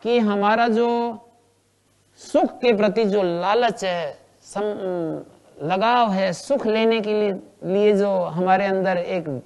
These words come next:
निरंतर वेग उठता रहता है, वो इतना प्रभावशाली होता है, इतना ज्यादा प्रभाव है हमारे दिल और दिमाग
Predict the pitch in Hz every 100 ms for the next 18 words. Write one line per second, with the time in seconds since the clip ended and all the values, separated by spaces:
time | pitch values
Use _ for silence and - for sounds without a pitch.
0 | 151 151 196 247 226 202 156 208 247 240
1 | - 208 190 180 175 175 165 151 - _
2 | _ _ _ _ _ _ _ _ _ _
3 | - 190 233 196 202 220 269 262 220 202
4 | 185 240 247 240 226 220 202 202 190 185
5 | 185 196 196 233 262 202 214 233 208 202
6 | 170 214 247 226 208 196 185 190 175 160
7 | - _ _ _ _ _ - 120 226 226
8 | 196 160 180 190